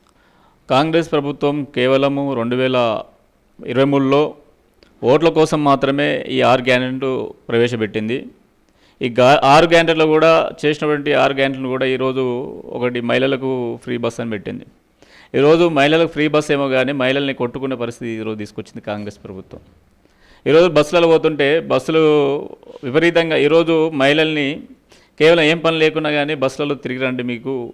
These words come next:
అనే ఉచిత గ్యారెంటీలు ఇచ్చి, వాళ్ళని సోమరిపోతులు తయారు చేసిందని నేను అనుకుంటున్నా. ఎందుకంటే ఈరోజు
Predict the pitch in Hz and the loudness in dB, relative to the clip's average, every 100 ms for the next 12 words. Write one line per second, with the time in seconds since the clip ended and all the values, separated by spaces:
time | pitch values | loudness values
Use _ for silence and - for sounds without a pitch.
0 | - 117 117 113 110 107 - - - 151 | -12 -8 -6 -4 -8 -10 -12 -12 -6 -4
1 | 135 135 131 123 120 117 131 - _ _ | -2 -2 -2 -6 -8 -10 -12 -16 _ _
2 | - _ _ _ _ _ _ _ 135 160 | -20 _ _ _ _ _ _ _ 0 0
3 | 151 160 190 180 175 170 147 139 135 135 | 2 2 4 2 2 2 2 2 0 -4
4 | 143 113 110 104 101 - _ - - 123 | -6 -6 -6 -10 -10 -16 _ -20 -8 -2
5 | 151 156 160 160 165 - 110 139 156 165 | 0 2 4 4 2 -6 -4 2 4 4
6 | 160 156 | 4 0